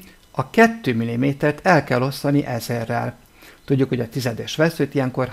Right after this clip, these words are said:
három hellyel mozgatjuk balra, a hiányzó részeket nullával töltjük ki,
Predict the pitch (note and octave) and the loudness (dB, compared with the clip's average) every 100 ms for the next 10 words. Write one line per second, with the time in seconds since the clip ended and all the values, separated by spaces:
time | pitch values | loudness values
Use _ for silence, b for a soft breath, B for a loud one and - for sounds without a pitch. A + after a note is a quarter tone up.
0 | - D#3 C3 B2 A#2 A#2 A2+ A#2+ A#2 A#2 | 2 6 6 6 0 -4 -4 -4 -6 -8
1 | A#2 A2+ B2 - A2+ G#2+ A2+ A#2 A#2+ D#3 | -10 -8 -10 -10 -12 -8 -6 -4 2 2
2 | A3+ A3+ B B B B F3+ E3+ D3+ B2+ | 2 0 B B B B 0 4 4 4
3 | C3 A#2+ A#2 - A2+ A2 A#2+ B2 A#2+ A2+ | 0 0 -2 -4 -6 -6 -2 0 2 0
4 | A#2 A2 - A2+ A2+ A#2 - - G3 B | -4 -6 -4 -4 -4 -12 -6 0 0 B